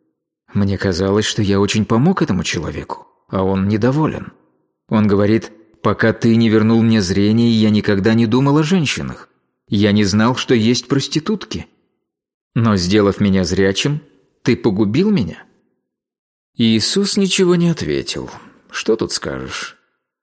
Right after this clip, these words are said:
Он пошел дальше и наткнулся на другого человека. Тот лежал в канаве, нес бессмыслицу и был абсолютно пьян. Иисус вытащил его из канавы и узнал в нем человека, которому он вернул способность ходить.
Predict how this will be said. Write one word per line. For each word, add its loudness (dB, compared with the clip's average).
Он 2
пошел 0
дальше 0
и 0
наткнулся 0
на 2
другого 0
человека. -8
Тот 0
лежал 2
в -6
канаве, -4
нес 2
бессмыслицу 0
и 0
был 0
абсолютно 0
пьян. -10
Иисус 0
вытащил 2
его 4
из 0
канавы 2
и 2
узнал 2
в 0
нем 2
человека, 2
которому 2
он 0
вернул 2
способность 0
ходить. -4